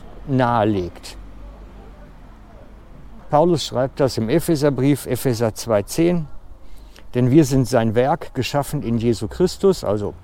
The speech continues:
Gottes Werk durch die Neugeburt im Heiligen Geist sind wir neu geworden, wir sind sein Werk, "zu guten Werken", also wir sollen etwas tun, gute Sachen tun, die Gott zuvor vorbereitet hat.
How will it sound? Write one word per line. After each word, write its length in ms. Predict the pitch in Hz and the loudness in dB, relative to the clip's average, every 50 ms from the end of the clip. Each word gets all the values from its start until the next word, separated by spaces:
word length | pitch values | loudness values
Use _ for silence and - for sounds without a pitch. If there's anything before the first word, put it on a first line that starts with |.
| - - - | -18 -14 -4
Gottes 400 | - 131 143 - - 135 - - | -2 0 0 0 -2 -6 -6 -4
Werk 280 | - 120 120 123 110 - | -4 -2 -2 -2 -2 -4
durch 140 | - 101 - | -6 -6 -6
die 100 | - 101 | -6 -2
Neugeburt 600 | 104 135 156 160 135 131 123 117 127 131 123 - | 0 2 2 2 2 0 -2 -2 -2 -2 -2 -4
im 160 | 95 92 95 | -8 -8 -8
Heiligen 300 | 92 95 98 107 117 123 | -6 -6 -4 -4 -2 -2
Geist 380 | 120 139 147 147 151 139 - - | -2 -2 -2 -2 -4 -6 -8 -8
sind 180 | 127 110 104 | -8 -6 -4
wir 100 | 117 107 | -4 -4
neu 280 | 104 120 143 151 147 151 | -2 -2 -2 -2 -2 -4
geworden, 480 | 147 135 123 131 131 127 123 123 131 | -4 -4 -4 -2 -2 -2 -4 -4 -4
wir 100 | 123 127 | -4 -4
sind 200 | 117 - 120 107 | -4 -4 -6 -6
sein 260 | 98 113 104 104 107 110 | -6 -6 -6 -6 -4 -2
Werk, 340 | 139 160 180 190 - - - - - - - - - - - - - - - - - - - - - - - - - - - - - | 2 2 2 2 0 -4 -12 -16 -16 -16 -16 -16 -16 -16 -16 -18 -18 -18 -20 -20 -20 -20 -20 -20 -20 -20 -20 -20 -20 -20 -20 -20 -12
"zu 320 | - - - - 247 240 180 | -8 0 2 4 4 4 4
guten 500 | 131 131 170 208 202 - - 131 104 95 | 2 0 0 0 0 0 -2 -2 -2 0
Werken", 480 | 117 107 104 120 - - 208 240 226 - - - - - | 0 -2 -2 -4 -4 -4 -4 -4 -4 -6 -12 -20 -16 -14
also 260 | - - - 123 110 | -12 -10 -6 -4 -2
wir 80 | 117 113 | 0 0
sollen 240 | 117 160 196 180 147 | 0 0 0 0 -2
etwas 320 | 131 101 - 113 - - | -4 -4 -4 -6 -8 -8
tun, 460 | - - 240 214 127 127 165 196 196 - - - - - - - - - | -6 -2 0 2 2 2 0 -2 -4 -8 -14 -20 -20 -20 -20 -20 -16 -8
gute 240 | - 180 175 - 147 | -4 -4 -2 -2 -2
Sachen 300 | 117 135 165 - 135 113 | -2 -2 0 0 0 -2
tun, 360 | - - 117 143 196 226 214 - - - - - - - - - - - - - - - - - - - - - - - - - - - - - - - - - - - - - | -2 0 0 2 2 2 0 -2 -8 -18 -20 -20 -20 -20 -20 -18 -18 -18 -18 -18 -20 -20 -20 -20 -20 -20 -20 -18 -16 -16 -16 -16 -16 -18 -18 -20 -20 -20 -20 -20 -18 -12 -8 -6
die 100 | 117 104 | -4 0
Gott 300 | 110 139 175 180 - - - - | 2 2 2 2 0 -6 -18 -18
zuvor 720 | - - - - - 165 160 - - - 147 147 131 - - | -14 -12 -10 -8 -4 -4 -6 -4 -2 -2 -2 -2 -2 -4 -8
vorbereitet 720 | - - - 156 135 90 98 - 90 82 82 - 87 - | -14 -4 -2 0 0 0 -2 -6 -8 -10 -10 -10 -12 -14
hat. 220 | - - - - | -14 -16 -16 -18